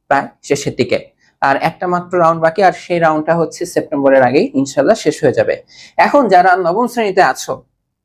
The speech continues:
অথবা আর কিছুদিন পর নবম শ্রেণীতে উঠবা বা নবম থেকে দশম শ্রেণীতে উঠবা, তাদের জন্য আমরা নিয়ে আসতে যাচ্ছি স্কুল ম্যাথমেটিক্স এর পক্ষ থেকে।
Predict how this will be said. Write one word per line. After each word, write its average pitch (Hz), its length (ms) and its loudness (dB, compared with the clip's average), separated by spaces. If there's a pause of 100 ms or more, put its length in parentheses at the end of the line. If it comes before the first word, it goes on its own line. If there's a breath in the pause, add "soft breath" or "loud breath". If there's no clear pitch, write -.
(340)
অথবা 233 280 2
আর 233 60 0
কিছুদিন 247 420 2
পর 254 120 2
নবম 220 220 0
শ্রেণীতে 214 300 -2
উঠবা 131 360 2 (460)
বা 185 80 2
নবম 208 340 0
থেকে 233 180 0
দশম 185 280 -2
শ্রেণীতে 185 300 -4
উঠবা, 127 420 0 (540 loud breath)
তাদের 254 320 4
জন্য 165 480 -8
আমরা 202 220 2
নিয়ে 202 180 -2
আসতে 202 180 -4
যাচ্ছি 190 320 2
স্কুল 214 320 2
ম্যাথমেটিক্স 180 520 -6
এর 196 180 4
পক্ষ 180 260 0
থেকে। 165 420 -4